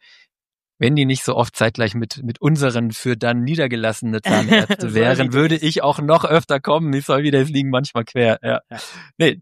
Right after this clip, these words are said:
Speaker 1: Just Dented Summer und Winter Edition. Ich weiß gar nicht, was ich eigentlich geiler finde, aber es ist beides, beides Weltklasse.
Speaker 2: Plus, was wir auch noch haben, äh, ein kurzer Einschub sind die Bootcamps. Ähm, die Winter
Speaker 1: Ja.
Speaker 2: und Summer Edition sind so ein bisschen gut Networking, Orientierung hinsichtlich der Selbstständigkeit. Wie will ich eigentlich den Weg gehen?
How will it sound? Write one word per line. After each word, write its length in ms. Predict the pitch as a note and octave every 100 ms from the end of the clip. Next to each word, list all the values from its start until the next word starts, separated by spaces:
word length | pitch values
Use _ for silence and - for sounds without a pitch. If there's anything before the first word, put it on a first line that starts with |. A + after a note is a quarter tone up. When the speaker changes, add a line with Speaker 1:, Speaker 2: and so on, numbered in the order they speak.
| -
Speaker 1:
Just 240 | F3 -
Dented 320 | D#3+ F3+ E3
Summer 280 | - D3 D#3+
und 160 | D3+ C3+
Winter 220 | D3+ C3
Edition. 380 | B2+ B2+ - B2
Ich 120 | A#2
weiß 180 | A#2 -
gar 120 | A2+
nicht, 120 | A2+
was 140 | A2
ich 120 | A#2 G2+
eigentlich 180 | G2+
geiler 220 | - G#2 G2+
finde, 320 | G#2+ G2+ G2
aber 180 | G2+ G2+
es 60 |
ist 60 | -
beides, 360 | F2+ G2 - _
beides 300 | F#2 F#2+ -
Weltklasse. 300 | - _ -
Speaker 2:
Plus, 320 | F3 A#3+ -
was 180 | D#3+ D#3+
wir 140 | E3+ E3
auch 80 | G#3
noch 140 | G3
haben, 380 | F3 F#3+ G#3 G#3+
äh, 120 | - -
ein 300 | - F3 F#3+
kurzer 280 | F3 F#3 D3+
Einschub 300 | C#3 F#3 F#3
sind 100 | F3
die 60 | D#3+
Bootcamps. 760 | C3+ G#3 - F#3 G3 A3 - - -
Ähm, 260 | D3 D3+ C#3+
die 180 | C#3+ B2+
Winter 200 | - G3
Speaker 1:
Ja. 40 |
Speaker 2:
und 60 | C#3
Summer 200 | D#3+ F3
Edition 280 | D#3 D3+ D3
sind 140 | D3+
so 80 | C#3
ein 40 |
bisschen 320 | C#3 - C#3
gut 200 | C#3 F3+ - - -
Networking, 680 | E3 F#3 - F#3 F3 E3+ E3+
Orientierung 720 | D#3 C#3+ C#3+ C3+ G3+ F#3+ F3+
hinsichtlich 240 | D#3+ D3
der 120 | D3 C3+
Selbstständigkeit. 580 | D3+ - E3+ - D#3+ C#3+
Wie 300 | A#2+ E3 F#3
will 120 | F#3
ich 140 | D#3
eigentlich 240 | A2+ D3 C3+
den 180 | C#3 C3
Weg 140 | C3+
gehen? 280 | D3 F3+